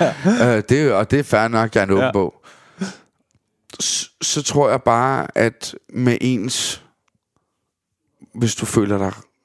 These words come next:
Speaker 2: ikke noget værd,
Speaker 1: Ja.
Speaker 2: at så f-, så affinder man sig med det.
Speaker 1: Mm.
Speaker 2: Og tænker, "Nå, jamen, øh, hvis det var det," eller sådan. Øh, men jeg har altid haft store drømme og visioner,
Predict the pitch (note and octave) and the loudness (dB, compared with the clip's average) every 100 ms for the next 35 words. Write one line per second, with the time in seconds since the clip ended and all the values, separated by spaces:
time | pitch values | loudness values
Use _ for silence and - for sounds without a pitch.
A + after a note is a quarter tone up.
0 | _ _ _ - A2+ A#2 G#2 G#2 D#2+ D2+ | _ _ _ -2 -2 0 0 2 -2 -4
1 | - _ _ - A2+ A#2 - _ _ _ | -12 _ _ 0 0 0 -8 _ _ _
2 | _ _ _ _ - A#2 - A#2+ - - | _ _ _ _ -2 0 0 -2 -4 -14
3 | - - C3 A#2 A#2 - C3+ G#2+ G#2+ F#2+ | -8 -2 0 2 0 0 0 0 -4 -2
4 | F#2+ F2 E2+ G2 - _ _ _ _ _ | -2 -4 -2 -4 -6 _ _ _ _ _
5 | _ _ - A2 G#2 - _ _ _ - | _ _ -6 -6 -6 -12 _ _ _ -6
6 | A2 - G#2 F#2 E2+ E2+ - E2 F#2+ F#2 | -4 -2 -2 -2 -4 -4 -8 -2 -2 -4
7 | - E2+ F2 F2 E2+ D#2 F2+ - G#2 G#2+ | -8 -6 -4 -4 -6 -6 -6 -2 -2 0
8 | G2 F#2+ F#2+ - F2+ F2 G2 A1+ A1 - | 0 -2 -4 -4 -2 -2 -4 -4 -8 -16
9 | - - - - - G2 G2 F#2+ F#2 G#2 | -18 -16 -18 -18 -8 0 0 0 0 0
10 | A2 G#2+ A2+ A2+ D#3 D3+ - C3 C#3 C3+ | 2 2 0 -2 -4 -4 -2 0 0 0
11 | A2+ A#2 C3+ B2 G#2 - D#3 - - A#2 | 0 0 0 0 -2 0 0 0 -4 -4